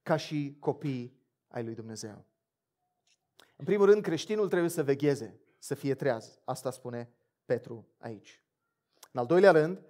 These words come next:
creștinul trebuie să i se împotrivească în mod activ cu o credință fermă. Și în al treilea rând, creștinul trebuie să fie plin de speranță.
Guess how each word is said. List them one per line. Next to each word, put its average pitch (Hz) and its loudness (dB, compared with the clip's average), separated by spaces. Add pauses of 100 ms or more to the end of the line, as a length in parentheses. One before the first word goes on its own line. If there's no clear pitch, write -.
(240)
creștinul 185 -4
trebuie 180 4
să 170 6 (220)
i 185 -6
se 165 0
împotrivească 151 0
în 110 -14
mod 143 0
activ 143 -2 (320)
cu - -4
o 151 2
credință 151 -4
fermă. 110 -8 (800)
Și - -20
în 127 -6
al 123 -4
treilea 160 4
rând, 117 -4 (560)
creștinul 180 -6
trebuie 156 -2
să 143 -8
fie 123 -6
plin 147 -12 (260)
de 127 -18
speranță. 107 -16